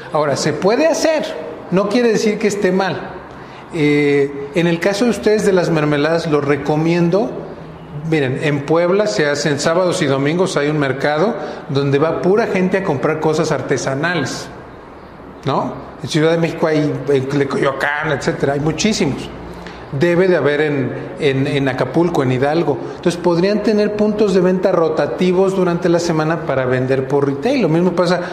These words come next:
con el tema del mole. No está mal,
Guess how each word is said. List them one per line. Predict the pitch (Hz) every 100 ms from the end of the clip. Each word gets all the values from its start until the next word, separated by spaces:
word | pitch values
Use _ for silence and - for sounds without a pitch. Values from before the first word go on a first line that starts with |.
| - -
con | 147
el | 135 131
tema | 151 156
del | 151 151
mole. | 208 233 135 - - - - - - - - -
No | 151 156 196
está | - - 190
mal, | 202 247 156 -